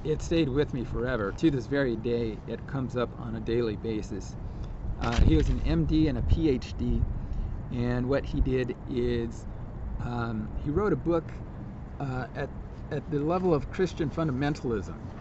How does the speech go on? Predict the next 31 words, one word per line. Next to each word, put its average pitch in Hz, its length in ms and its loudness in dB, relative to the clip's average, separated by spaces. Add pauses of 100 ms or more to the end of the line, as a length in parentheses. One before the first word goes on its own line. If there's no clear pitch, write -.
(480)
That's 139 180 0
something 180 280 2
that 143 100 4
I 139 60 6
would 160 180 4
not 147 160 4
have 120 160 2
recognized 120 600 -2
had 117 100 -2
I 107 100 0
not 110 280 0 (280)
read 113 260 0
Ken 127 240 -2
Wilber's 120 340 -2
books - 400 -6
first. 113 440 0 (640)
And 120 260 -2
I 123 140 -4
recognized 160 580 2
that 147 300 -2
when 123 180 -2
reading 175 320 4
it 131 160 0
because 127 320 -4
he 151 80 2
was 131 140 0
addressing 147 580 0
his 120 220 -2
readers 151 380 4
as 117 180 -4
though 120 320 4